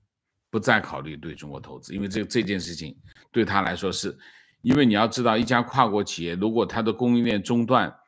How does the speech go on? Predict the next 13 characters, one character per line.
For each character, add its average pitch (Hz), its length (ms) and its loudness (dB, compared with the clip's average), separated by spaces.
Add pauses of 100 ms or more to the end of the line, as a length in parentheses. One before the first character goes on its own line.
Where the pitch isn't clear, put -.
(720)
如 131 200 6
果 156 120 4
它 131 140 4
的 135 80 4
供 139 220 2
应 139 100 2
链 120 160 2
出 135 220 -4
现 131 260 2
一 117 80 0
个， 104 440 2
一 120 140 -2
个 110 340 2